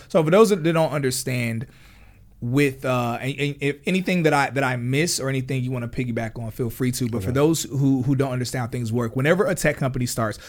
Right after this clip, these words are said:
Speaker 1: so think of Instagram. Let's think of Instagram, for instance. We all know when Instagram first started, what was it? It was just pictures.
Speaker 2: Mm-hmm.
Speaker 1: It was just pictures. You could double tap.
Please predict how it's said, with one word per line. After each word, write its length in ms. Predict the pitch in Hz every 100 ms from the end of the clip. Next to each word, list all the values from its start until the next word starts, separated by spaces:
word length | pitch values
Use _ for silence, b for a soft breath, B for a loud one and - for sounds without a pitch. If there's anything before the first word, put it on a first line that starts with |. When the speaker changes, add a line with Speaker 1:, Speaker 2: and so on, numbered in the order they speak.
| B
Speaker 1:
so 120 | -
think 220 | 180 220
of 180 | 190 - - 185
Instagram. 440 | 160 127 110 98
Let's 140 | 123
think 140 | 156 147
of 80 | 147
Instagram, 440 | 147 127 113 104
for 120 | 101
instance. 320 | 95 - - - B -
We 100 | 175
all 100 | 185
know 100 | 180
when 120 | -
Instagram 420 | 180 165 156 143
first 220 | 131 131
started, 240 | 131 120 117
what 200 | 127 113
was 200 | 110 98
it? 60 | -
It 40 | 135
was 200 | 123 107
just 300 | 123 117 -
pictures. 480 | 107 - - - - 127
Speaker 2:
Mm-hmm. 380 | 101 95 95 104
Speaker 1:
It 60 |
was 100 | 123
just 160 | 143 131
pictures. 440 | 196 - 196 185 B B
You 100 | -
could 120 | 107
double 200 | 151 180
tap. 380 | 170 190 185 -